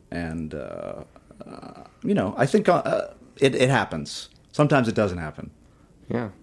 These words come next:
Speaker 2: I mean, it's, it's such, like I said before, it's just such a valuable and important relationship in the, in the industry. I mean, our, our most, uh, our, our most successful wine by the glass of Dell'Anima right now is,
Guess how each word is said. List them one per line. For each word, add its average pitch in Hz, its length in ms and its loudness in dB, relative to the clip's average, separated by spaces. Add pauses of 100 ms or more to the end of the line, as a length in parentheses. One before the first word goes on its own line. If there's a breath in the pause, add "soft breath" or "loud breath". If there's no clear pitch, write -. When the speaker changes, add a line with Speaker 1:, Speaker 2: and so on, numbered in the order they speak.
(120)
Speaker 2:
I 131 100 6
mean, 131 200 6
it's, 120 220 0
it's - 280 -2
such, - 400 0
like 113 220 -6
I 107 40 -2
said 107 180 0
before, 104 260 2
it's 92 100 -4
just 110 140 0
such 120 240 0 (440 loud breath)
a 127 60 0
valuable 107 720 2
and 110 140 0
important 110 600 2 (120)
relationship 104 840 2
in 101 160 0
the, 98 80 4
in 104 200 2
the 98 160 4
industry. 98 520 0
I - 40 -4
mean, 92 160 0
our, 95 160 2
our 107 160 0
most, 110 540 0
uh, - 40 -6 (400)
our, 110 260 -2
our 117 100 0
most 117 200 0
successful 120 400 -2
wine 117 160 0
by 113 120 -2
the 113 80 -4
glass 117 260 -2
of 104 80 -6
Dell'Anima 113 480 0
right 95 160 -2
now 95 260 -2
is, 95 280 -2